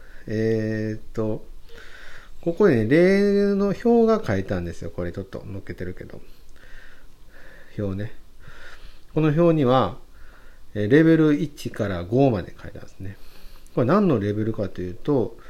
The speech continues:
患者さんの、えーと、病気の、まあ、重症化のレベルなんですね。で、レベル一が、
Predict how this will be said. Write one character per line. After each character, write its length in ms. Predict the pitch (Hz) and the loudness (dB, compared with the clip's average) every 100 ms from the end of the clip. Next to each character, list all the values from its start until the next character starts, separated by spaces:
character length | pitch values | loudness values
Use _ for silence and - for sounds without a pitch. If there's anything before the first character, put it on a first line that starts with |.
| - - - - - - | -14 -12 -12 -12 -14 -8
患 280 | 127 147 151 | -2 0 2
者 160 | 160 | 2
さ 200 | - 165 | 2 2
ん 320 | 165 165 175 | 2 2 0
の、 320 | 190 220 208 - - - - - - - - | 0 0 -2 -8 -20 -20 -20 -20 -20 -18 -10
え 520 | 104 104 101 101 98 98 | -4 -2 -2 -2 -4 -6
ー 20 | |
と、 120 | - 98 | -6 2
病 280 | 151 214 208 | 4 4 0
気 160 | 190 | -2
の、 180 | 196 226 - - - - - - - - - - - - - - | -2 -4 -10 -14 -14 -16 -16 -16 -18 -18 -20 -18 -18 -18 -18 -8
ま 120 | 117 | -4
あ、 60 | 104 | -4
重 300 | - 160 170 | 0 2 2
症 220 | 190 185 | 2 0
化 160 | 180 180 | 0 0
の 140 | 165 | 2
レ 160 | 151 156 | 2 2
ベ 120 | 151 | 2
ル 160 | 143 | -2
な 120 | 104 - | -6 -8
ん 80 | |
で 80 | - | -6
す 100 | - | -6
ね。 160 | 120 - - - - - - - - - - - | -4 -4 -6 -8 -14 -16 -14 -12 -12 -14 -16 -8
で、 260 | 139 117 - - - - - - - | -4 -2 -4 -10 -14 -14 -14 -14 2
レ 120 | 170 | 6
ベ 100 | 208 | 8
ル 100 | 220 226 | 6 4
一 180 | 226 107 | 2 2
が、 280 | 117 98 | 2 2